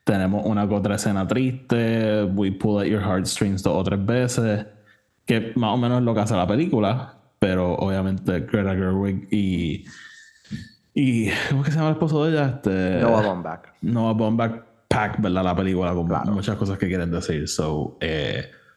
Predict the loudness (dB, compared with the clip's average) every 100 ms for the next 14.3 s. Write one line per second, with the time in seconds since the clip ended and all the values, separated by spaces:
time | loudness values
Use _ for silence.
0 | _ 0 0 0 0 0 0 0 0 0
1 | 0 0 0 0 0 -2 -2 0 0 0
2 | 0 -2 -2 -2 -2 -2 -2 0 0 0
3 | -2 -4 -4 -4 -4 -4 -4 -2 -2 -2
4 | -4 -6 -6 -8 -8 -8 -6 -6 -8 -14
5 | _ _ _ _ _ -8 -4 -2 -2 -4
6 | -6 -10 -16 0 2 4 4 4 2 0
7 | 0 0 2 2 2 2 2 0 -4 -14
8 | -20 _ _ _ -2 -2 -6 -16 -2 -2
9 | 2 2 2 -2 -2 -2 -4 -2 0 2
10 | -2 -4 -4 -4 -8 -4 -2 2 0 0
11 | -2 -4 -6 0 0 0 -4 -4 -4 -4
12 | -4 -4 -4 -2 -2 -2 -4 -6 -4 -2
13 | 0 -2 -2 -4 -4 -4 -4 -6 -4 -4
14 | -4 -6 -6